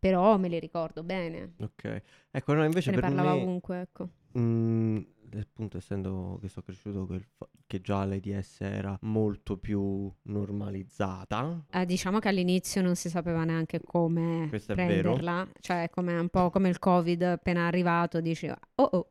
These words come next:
Speaker 1: <laughs> cioè.
Speaker 2: Assolutamente sì, però, mm, eh, in questo caso ha fatto anche tanto per me, perlomeno, il film Dallas Buyers Club.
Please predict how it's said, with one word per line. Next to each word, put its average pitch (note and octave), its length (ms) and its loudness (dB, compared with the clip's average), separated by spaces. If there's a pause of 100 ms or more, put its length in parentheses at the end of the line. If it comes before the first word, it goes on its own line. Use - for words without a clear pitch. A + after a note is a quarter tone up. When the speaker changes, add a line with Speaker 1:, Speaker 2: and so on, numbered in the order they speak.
(120)
Speaker 1:
<laughs> D#3 280 -10
cioè. - 240 -4
Speaker 2:
Assolutamente A#2 760 0
sì, A2 160 -2
però, A#2 680 4
mm, G#2 460 -6 (120)
eh, - 160 -8 (240)
in A#2 200 -6
questo A#2+ 360 -4
caso B2+ 440 -4
ha G#2 40 -6
fatto - 360 -12
anche A2+ 280 -8
tanto G2+ 300 -6
per G2 220 -8
me, A2+ 200 -2
perlomeno, A2+ 580 -4 (480)
il F#2+ 120 -6
film G2 640 -2
Dallas A#2 360 4
Buyers G#2+ 320 4
Club. A2 380 -2